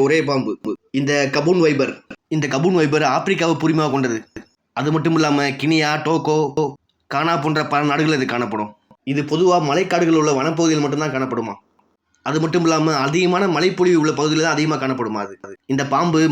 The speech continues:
மத்த விரியன் பாம்புகளோட பார்க்கறதுக்கு ரொம்பவே வித்தியாசமா இருக்குமா. அதாவது உடல் முழுவதும் செவ செவ கட்டகட்டமா இருக்குமா. அது மட்டும் இல்லாம தலைப்பகுதி ரொம்பவே வித்தியாசமா அகலமா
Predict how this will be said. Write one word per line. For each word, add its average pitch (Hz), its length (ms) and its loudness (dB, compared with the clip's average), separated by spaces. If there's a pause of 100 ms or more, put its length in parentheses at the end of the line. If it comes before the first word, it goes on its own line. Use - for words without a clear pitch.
மத்த 135 240 -2
விரியன் 180 260 2
பாம்புகளோட 160 360 2 (120)
பார்க்கறதுக்கு 156 460 0
ரொம்பவே 160 260 2
வித்தியாசமா 147 400 0
இருக்குமா. 117 260 -6 (240)
அதாவது 151 260 0 (100)
உடல் 170 200 2
முழுவதும் 170 400 4
செவ 170 220 4
செவ 165 220 2
கட்டகட்டமா 156 460 0
இருக்குமா. 127 260 -2 (500)
அது 143 140 -2
மட்டும் 160 220 0
இல்லாம 143 200 2 (200)
தலைப்பகுதி 143 520 0 (140)
ரொம்பவே 160 340 2
வித்தியாசமா 135 500 -2 (500)
அகலமா 175 340 0